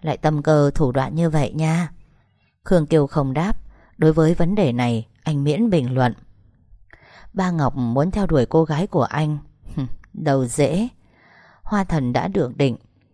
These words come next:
Năm nay Phương Hoa sẽ hóa thân làm hoa thần. Tuy không có được nhan sắc tinh xảo, xuất chúng thiên hạ như Hỉ Hỉ,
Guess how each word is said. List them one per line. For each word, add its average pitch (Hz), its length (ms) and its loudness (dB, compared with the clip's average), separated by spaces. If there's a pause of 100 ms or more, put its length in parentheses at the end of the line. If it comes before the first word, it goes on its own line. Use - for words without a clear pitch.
(120)
Năm 175 180 0
nay 160 160 0
Phương 170 260 -2
Hoa 156 320 -2
sẽ - 140 -4
hóa 170 240 -2
thân 202 200 -4
làm 139 280 -4
hoa 175 240 -4
thần. 127 320 -2 (520)
Tuy 165 180 2
không 156 160 -2
có 151 140 0
được 180 200 0
nhan 156 240 -2
sắc - 280 -4
tinh 160 220 -2
xảo, 127 420 -2 (520)
xuất - 260 0
chúng 170 240 0
thiên 202 200 -2
hạ 147 260 -2
như 175 180 0
Hỉ 156 220 0
Hỉ, 120 340 0